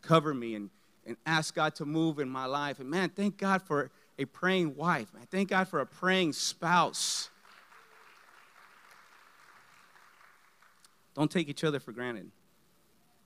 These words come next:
So how do we come a, a shaken faith? Well, in the book of Psalms, chapter nine, verse ten, it says, "Those who know your name trust in you, for you, O Lord,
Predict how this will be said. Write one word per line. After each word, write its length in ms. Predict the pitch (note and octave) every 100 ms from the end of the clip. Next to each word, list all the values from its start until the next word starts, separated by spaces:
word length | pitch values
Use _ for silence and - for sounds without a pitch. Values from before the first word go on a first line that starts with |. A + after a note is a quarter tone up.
| _ _ _ _ _ _ _ _ _ _ _ _ _
So 140 | - D3+
how 200 | E3+ G3
do 80 | G3+
we 120 | F#3+
come 360 | F#3 F#3 F3
a, 120 | D3+ C3 - _ _ _ -
a 60 | D3
shaken 480 | - F3+ F3 D#3+
faith? 380 | D#3+ E3 C3+ A2+ - A#2 _ _ _
Well, 180 | D#3+ F3+
in 80 | F3
the 60 |
book 220 | C#3 F3+ D#3+
of 80 |
Psalms, 420 | - E3 D#3 C#3 -
chapter 260 | D3 -
nine, 420 | C#3 D3+ C#3 B2 B2 _ _ _ _ _ _ _ _ _ A#2+
verse 220 | B2 -
ten, 280 | C#3 C3 A2
it 100 | -
says, 320 | B2 A#2+ A2
"Those 420 | D3 F#3+ G3+ G3
who 140 | E3
know 280 | D3+ E3 F3+
your 240 | E3 E3 F#3
name 480 | E3+ C#3+ C3+ C3+ - _ _ _ _ _ _
trust 400 | - F3 F3 -
in 140 | F#3+ D3+
you, 360 | C#3 A2+ G2 - _ _ _ _ _
for 280 | - D3+
you, 380 | D3+ D#3 A3+ A3+
O 220 | G3 G3
Lord, 480 | G#3+ F#3 D3 C3 B2+